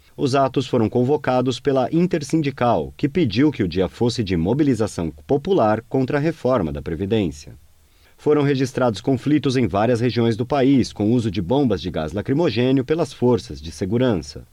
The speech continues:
Segundo o jornal Le Monde, a manifestação de Lyon foi tomada pela violência policial. Informações do Ministério do Interior revelam que foram convocados mais de doze mil policiais em toda a França.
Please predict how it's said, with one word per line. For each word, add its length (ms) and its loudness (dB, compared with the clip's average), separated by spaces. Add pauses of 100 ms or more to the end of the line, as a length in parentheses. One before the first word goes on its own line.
(460)
Segundo 420 2
o 40 4
jornal 300 2
Le 100 4
Monde, 420 2
a 80 0
manifestação 720 0
de 140 -4
Lyon 320 2
foi 180 -2
tomada 600 0
pela 200 -4
violência 480 0
policial. 640 -2 (320)
Informações 600 0
do 80 2
Ministério 440 2
do 80 0
Interior 460 2
revelam 400 2
que 100 -4
foram 280 0
convocados 680 0
mais 240 0
de 100 -4
doze 460 0
mil 260 4
policiais 720 0
em 140 2
toda 340 2
a 40 -6
França. 580 -2